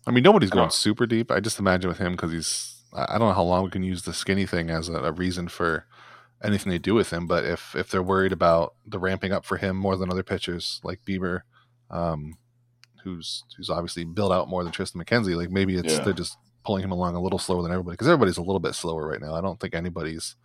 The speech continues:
Speaker 1: all the way at this point even. Like, going as deep as they possibly could.
Speaker 2: Right,
Speaker 1: Like,
Speaker 2: yeah,
Speaker 1: Bieber
Speaker 2: 'cause
Speaker 1: hasn't
Speaker 2: we're
Speaker 1: been forced to go probably, like, over what he's extremely comfortable with. So I'm sure he's, he's gonna come along eventually, but
Speaker 2: 'Cause we're still
Speaker 1: um,
Speaker 2: dealing with the, the short. Uh,
Speaker 1: Yeah,
Speaker 2: this is
Speaker 1: yeah,
Speaker 2: probably
Speaker 1: it's
Speaker 2: gonna
Speaker 1: still
Speaker 2: be an
Speaker 1: a weird
Speaker 2: April
Speaker 1: time.
Speaker 2: thing anyway. Yeah, they're still kinda working up because of the short, um,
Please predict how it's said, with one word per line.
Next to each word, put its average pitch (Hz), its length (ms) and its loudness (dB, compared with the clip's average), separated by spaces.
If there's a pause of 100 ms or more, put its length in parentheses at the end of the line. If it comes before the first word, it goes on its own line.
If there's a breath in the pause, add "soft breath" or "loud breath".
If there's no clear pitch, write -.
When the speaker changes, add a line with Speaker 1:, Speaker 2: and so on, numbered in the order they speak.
(340 soft breath)
Speaker 1:
all 110 280 0
the 139 100 2
way 156 480 2 (280)
at 139 60 -18
this 143 160 -6
point 156 240 -6
even. 156 300 -4 (460)
Like, 95 100 -4
going 95 300 2
as 90 120 -2
deep 92 220 -4
as 87 60 -6
they 90 120 0 (200)
possibly 90 480 -2
could. 101 140 2
Speaker 2:
Right, 80 260 8
Speaker 1:
Like, 82 100 0
Speaker 2:
yeah, 73 100 -2
Speaker 1:
Bieber 98 120 2
Speaker 2:
'cause 95 80 2
Speaker 1:
hasn't 90 320 4
Speaker 2:
we're 90 60 -4
Speaker 1:
been 87 80 -6
forced 87 320 -2
to 92 60 -6
go 87 140 -2
probably, 90 280 -4
like, 82 220 -4 (600)
over 87 260 -2
what 82 160 0
he's 80 340 -2
extremely 87 360 -6
comfortable 87 340 -4
with. 85 120 -2
So 117 100 6
I'm 120 40 6
sure 165 220 8
he's, 95 120 6
he's 95 160 -2
gonna 87 120 -2
come 85 200 -4
along 82 180 -4
eventually, 85 320 -8
but - 220 -6 (480 soft breath)
Speaker 2:
'Cause 104 140 -2
we're 113 100 -2
still 110 180 2
Speaker 1:
um, 76 40 0
Speaker 2:
dealing 73 200 0
with 73 160 -4
the, 67 300 -4
the 71 120 -8
short. - 240 -6
Uh, 98 360 0
Speaker 1:
Yeah, - 80 6
Speaker 2:
this 110 120 -2
is 113 60 -4
Speaker 1:
yeah, - 20 -2
Speaker 2:
probably - 0 -
Speaker 1:
it's - 40 2
Speaker 2:
gonna 87 140 4
Speaker 1:
still 127 180 4
Speaker 2:
be - 40 4
an 76 40 0
Speaker 1:
a 87 40 0
weird 80 120 2
Speaker 2:
April 80 160 0
Speaker 1:
time. 80 80 -4
Speaker 2:
thing 80 140 -2
anyway. 73 360 -2
Yeah, 73 240 2
they're 87 340 -2
still 95 160 -4
kinda 82 180 -4
working 73 280 -6
up 67 80 -6
because 71 260 -12
of - 60 -20
the 67 80 -10
short, 76 340 -6
um, 67 420 -8